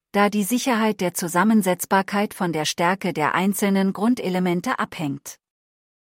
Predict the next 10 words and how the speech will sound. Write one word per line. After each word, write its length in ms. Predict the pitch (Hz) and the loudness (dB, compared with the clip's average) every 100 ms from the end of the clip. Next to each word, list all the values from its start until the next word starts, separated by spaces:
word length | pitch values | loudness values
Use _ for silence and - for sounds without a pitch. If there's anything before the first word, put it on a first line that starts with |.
| _ - | _ 2
Darüber 380 | 226 233 247 | 2 4 4
hinaus 560 | 233 214 226 220 277 - | 4 6 4 4 2 2
muss 240 | 220 208 | 0 0
die 120 | - 196 | 0 0
Branche 520 | 190 202 254 - 220 | 4 4 4 2 0
die 160 | 190 | -2
Zusammenarbeit 880 | - 180 185 202 202 175 180 170 165 | -4 0 2 4 4 2 4 2 0
und 200 | - 156 | -4 -6
Standardisierung 920 | - 190 202 196 180 170 196 190 185 | -2 0 2 2 0 -4 0 0 0
fördern, 560 | 175 220 202 185 156 | 0 2 2 4 0